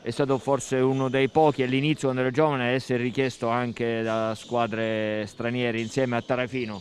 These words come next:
sono i due Chelsea. E quanto c'è? Eh, Sandro, eh, non è stato mai un giocatore aggressivo, ma ha fatto della, della pazienza e della tecnica la sua arma migliore.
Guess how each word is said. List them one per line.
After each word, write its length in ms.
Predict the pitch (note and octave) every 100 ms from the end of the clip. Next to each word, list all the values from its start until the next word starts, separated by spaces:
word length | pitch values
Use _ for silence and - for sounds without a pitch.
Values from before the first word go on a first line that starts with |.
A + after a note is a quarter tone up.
| -
sono 400 | - A2+ A2 G#2+
i 140 | G#2+
due 320 | G#2 A2 G#2
Chelsea. 480 | - A2 G2+ - F#2 - - - - - - - -
E 600 | D3+ D#3 D3+ D3 D3 D3 C#3 -
quanto 320 | - F3 D#3 D#3
c'è? 280 | C3+ A2+ F#2+
Eh, 360 | C3+ C3+ C3+
Sandro, 600 | C3+ F3+ F#3 E3 D3+ C#3+ A#2+ - -
eh, 380 | - C#3 C#3 C3+
non 160 | C#3 D#3
è 40 |
stato 280 | D#3 D#3+ D3+
mai 320 | D3+ D#3 D3
un 100 | C#3
giocatore 400 | C3+ C3+ C#3 C3+
aggressivo, 540 | C3+ B2 C#3 - D#3 C3+
ma 180 | B2+ B2
ha 40 |
fatto 420 | - C#3 C3 B2+
della, 760 | A#2+ B2 B2 A#2+ A#2+ A#2+ A#2 A2+
della 380 | A#2+ A#2 A#2 G#2+
pazienza 600 | A#2 - C3+ C3+ B2 A#2+
e 40 |
della 220 | A#2 A#2
tecnica 500 | A2 C#3 - A#2+ G#2+
la 140 | A2 G#2
sua 240 | - A2
arma 380 | G#2+ G#2 G#2 G#2
migliore. 560 | G#2 G#2 A2 G2+ E2+